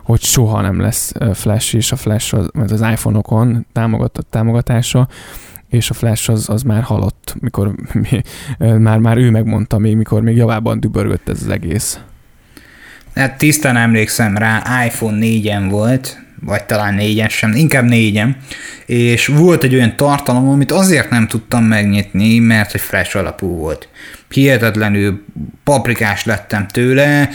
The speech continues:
Speaker 2: ö, le kellett ülnöm hozzá a számítógéphez, nem tudtam a mobilomon megnézni, de kb. szerintem azon kívül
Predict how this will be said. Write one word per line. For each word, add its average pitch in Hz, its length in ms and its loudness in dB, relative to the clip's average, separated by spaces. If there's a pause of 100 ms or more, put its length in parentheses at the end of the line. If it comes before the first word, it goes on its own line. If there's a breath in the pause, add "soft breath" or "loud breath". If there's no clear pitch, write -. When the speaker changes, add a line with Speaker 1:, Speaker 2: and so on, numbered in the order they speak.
(280 loud breath)
Speaker 2:
ö, 120 920 2 (600)
le 147 180 0
kellett 123 340 -2
ülnöm 113 320 0
hozzá 104 320 -2
a 90 40 -4
számítógéphez, 110 840 0
nem 110 140 0
tudtam 104 300 -4
a 107 80 -2
mobilomon 110 580 -2
megnézni, 143 760 0 (200 loud breath)
de 131 540 0 (1040)
kb. 156 360 2 (160)
szerintem 131 520 2
azon 165 320 4
kívül 113 600 2